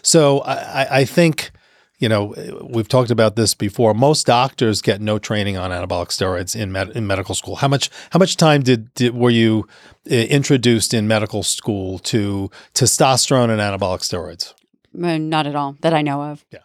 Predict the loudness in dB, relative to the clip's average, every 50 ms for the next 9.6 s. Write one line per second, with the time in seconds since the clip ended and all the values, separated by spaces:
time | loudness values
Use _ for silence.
0 | _ -10 -8 -8 -8 -4 -4 -2 -2 -2 -2 -2 -2 -2 -2 -2 -4 -6 -6 -8
1 | -6 -2 2 4 6 6 4 4 2 0 0 0 0 0 -2 -2 -2 -4 -4 -2
2 | -2 -4 -4 -2 0 2 4 6 6 6 6 6 6 4 2 2 -2 -2 0 0
3 | 0 0 0 -2 -4 -4 -8 -10 -18 -20 -20 -20 _ _ _ _ _ -6 -4 -2
4 | 0 2 2 2 2 4 4 4 4 4 4 2 2 4 4 4 4 2 2 0
5 | 2 0 0 -4 -6 -8 -6 -4 -4 -4 -4 -2 -2 0 2 2 2 2 2 2
6 | 0 0 -2 -2 -2 -2 -2 -2 0 0 2 2 0 0 0 0 -2 -2 -4 _
7 | _ _ 0 0 0 0 0 -4 -8 -4 -2 0 2 4 4 4 2 0 -2 0
8 | 0 2 2 2 2 4 2 2 2 2 -2 -6 -10 -20 -20 -20 _ -8 -2 2
9 | 4 4 6 6 4 4 2 0 0 -2 -4